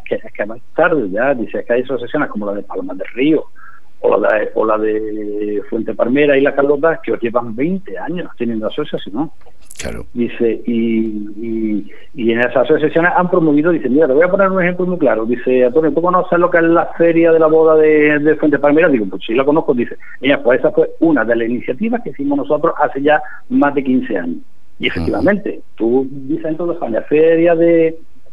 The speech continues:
Speaker 1: de la boda de Fuente Palmera, y en toda España la conoce. Dice,
Speaker 2: Ujú.
Speaker 1: y vosotros aquí en Bojalance tenéis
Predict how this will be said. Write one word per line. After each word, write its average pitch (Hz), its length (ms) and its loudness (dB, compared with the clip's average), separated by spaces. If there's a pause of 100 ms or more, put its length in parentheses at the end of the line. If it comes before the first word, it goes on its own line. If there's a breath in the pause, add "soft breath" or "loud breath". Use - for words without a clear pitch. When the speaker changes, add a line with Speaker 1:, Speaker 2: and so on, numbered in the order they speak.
(120)
Speaker 1:
de 147 120 2
la 156 60 6
boda 120 300 4
de 110 100 -2
Fuente 127 220 0
Palmera, 156 360 4
y 139 60 0
en 131 80 0
toda 151 160 2
España 151 300 2
la 147 80 4
conoce. 101 440 -2 (640)
Dice, 120 240 -2
Speaker 2:
Ujú. - 120 0
Speaker 1:
y 123 40 0
vosotros 123 400 2
aquí 165 80 0
en 180 80 0
Bojalance 180 380 2
tenéis 147 280 -8